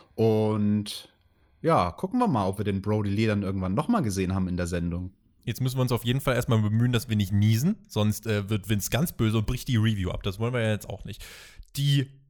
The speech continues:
Speaker 2: Dark Order kam zum Ring, aber das waren, das waren irgendwie nur maskierte No-Names, die da
Speaker 1: Nee, nee, nee,
Speaker 2: zum
Speaker 1: nee, nee, nee,
Speaker 2: Ring
Speaker 1: nee. Tobi, Tobi, Tobi, Tobi, das waren keine No-Names. Hast du da nicht genau hingeschaut?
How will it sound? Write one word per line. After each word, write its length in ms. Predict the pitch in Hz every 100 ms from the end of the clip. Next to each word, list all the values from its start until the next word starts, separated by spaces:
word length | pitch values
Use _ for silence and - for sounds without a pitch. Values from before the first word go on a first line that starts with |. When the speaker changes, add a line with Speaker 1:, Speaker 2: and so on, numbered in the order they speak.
| _ -
Speaker 2:
Dark 280 | 127 139
Order 240 | 131 240 202
kam 240 | - 107
zum 220 | - 98
Ring, 260 | 95 95 90 -
aber 180 | 113
das 160 | 113 107
waren, 280 | 123 156 147 113 -
das 200 | 110 110
waren 200 | 143 160
irgendwie 300 | 156 214 180
nur 400 | 170 208 214 214 - _ -
maskierte 600 | 127 123 - - 214 190
No-Names, 960 | 143 120 175 285 135 101 95 95 - - _ -
die 120 | 110
da 200 | 110 92
Speaker 1:
Nee, 200 | 98 101 - -
nee, 180 | 95 107
nee, 80 | 110
Speaker 2:
zum 100 | 113
Speaker 1:
nee, 40 | 95
nee, 120 | 90
nee, 80 | 127
Speaker 2:
Ring 140 | 104 101
Speaker 1:
nee. 40 |
Tobi, 280 | 101 117 101
Tobi, 220 | - 110
Tobi, 160 | 101 101
Tobi, 200 | 107 92
das 180 | 87 95
waren 140 | 95
keine 200 | 92 85
No-Names. 460 | 87 117 113 87 -
Hast 160 | 113
du 40 | 117
da 80 | 95
nicht 200 | 139 -
genau 200 | 95 95
hingeschaut? 540 | 165 104 - 85